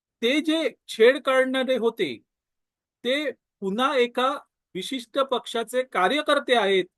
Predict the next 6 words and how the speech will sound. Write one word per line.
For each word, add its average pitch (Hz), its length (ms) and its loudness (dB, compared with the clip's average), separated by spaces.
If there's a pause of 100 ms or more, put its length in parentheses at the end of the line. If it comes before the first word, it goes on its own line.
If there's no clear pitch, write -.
(140)
असं 175 220 -6
खुद्द - 420 -2 (680)
महाराष्ट्राचे 240 800 -2
मुख्यमंत्री 233 960 -2
आणि 185 180 -4
गृहमंत्री 214 720 0